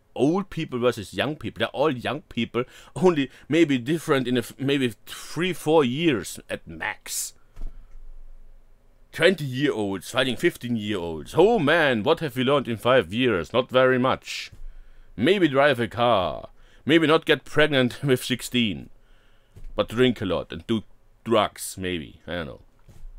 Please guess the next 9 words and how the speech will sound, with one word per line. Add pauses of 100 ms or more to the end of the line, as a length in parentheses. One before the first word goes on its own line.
(1400)
Definitely
not
work
or
getting
a
brain, (480)
which
would